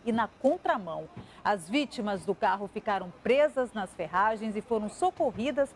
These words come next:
por populares e levadas ao hospital de Presidente Figueiredo. Uma delas não resistiu. Ainda não há informações sobre o estado de saúde dos outros ocupantes do carro. Em Nova Olinda do Norte, também no interior, uma loteria foi assaltada nesta segunda-feira. Os bandidos levaram cem mil reais.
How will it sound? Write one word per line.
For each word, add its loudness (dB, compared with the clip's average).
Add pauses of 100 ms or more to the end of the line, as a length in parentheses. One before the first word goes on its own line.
por 4
populares 2 (300)
e -2
levadas 2
ao 2
hospital 0
de -10
Presidente -2
Figueiredo. -2 (280)
Uma 4
delas -4
não 0
resistiu. -6 (340)
Ainda -2
não 2
há 0
informações -2
sobre -4
o 4
estado -4
de -8
saúde -2
dos -4
outros 0
ocupantes -4
do -6
carro. -4 (1080)
Em -4
Nova 2
Olinda 0
do -2
Norte, 0
também 0
no -2
interior, 0
uma -2
loteria 0
foi -2
assaltada 0
nesta -4
segunda-feira. -2
Os -4
bandidos 0
levaram 0
cem -2
mil 4
reais. 2